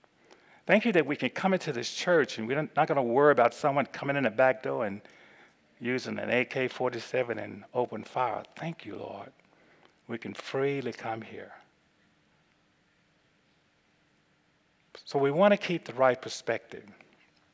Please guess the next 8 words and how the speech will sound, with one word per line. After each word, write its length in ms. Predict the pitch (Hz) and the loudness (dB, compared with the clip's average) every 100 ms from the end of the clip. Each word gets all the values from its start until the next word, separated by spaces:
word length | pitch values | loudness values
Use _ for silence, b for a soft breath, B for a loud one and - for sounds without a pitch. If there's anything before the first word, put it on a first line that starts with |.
| _ _ _ _ _ _ _ _ b b b b b b b b b b b b b b b b b b _ _ _ _ _ _ _ _ b b b b b b b 147 | _ _ _ _ _ _ _ _ b b b b b b b b b b b b b b b b b b _ _ _ _ _ _ _ _ b b b b b b b 2
You 80 | |
know, 320 | 160 185 175 - - - _ _ _ _ _ _ _ _ _ _ _ - _ b b b b b _ _ _ _ _ _ _ _ _ _ _ _ _ _ - - | 8 8 8 4 -12 -20 _ _ _ _ _ _ _ _ _ _ _ -20 _ b b b b b _ _ _ _ _ _ _ _ _ _ _ _ _ _ -20 -12
Paul 560 | - 196 196 208 214 - - | 4 10 12 12 10 6 0
kinda 280 | - 160 143 | 2 4 4
went 240 | 156 156 | 4 4
through 140 | 147 135 | 0 -2
some 200 | 127 120 | -2 0
things. 720 | 135 127 113 110 135 - | 2 2 0 -2 -6 -10